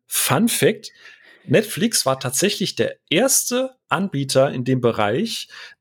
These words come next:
der Cross-Plattform verstanden hat und Cross-Plattform-Apps für sei-, für seinen Service angeboten hat. Xbox dreihundertsechzig App, T V Topsets, P S drei, Smartphones. Es war der erste Streaming-Anbieter, der quasi alle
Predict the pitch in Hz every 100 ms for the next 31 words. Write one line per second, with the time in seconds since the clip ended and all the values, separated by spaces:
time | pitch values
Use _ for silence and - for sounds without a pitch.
0 | - 131 135 135 175 - _ _ - 202
1 | - - 110 - - 107 113 135 127 -
2 | 104 120 - 123 147 - 127 - 151 -
3 | 139 135 - 131 - 156 - - 127 131
4 | - - 127 131 127 131 127 117 143 170
5 | - 110 107 104 101 - 98 95 - -
6 | - 147 135 - 143 - - 120 147 -
7 | - 123 - 110 - - - - - -
8 | 143 156 175 170 - - 185 - 123 -
9 | - - - - 160 - - 135 156 127
10 | - 127 139 - 113 107 - - 123 131
11 | - - 123 117 190 - 208 - 196 170
12 | 147 170 170 156 123 - 127 135 139 -
13 | 139 175 247 254 262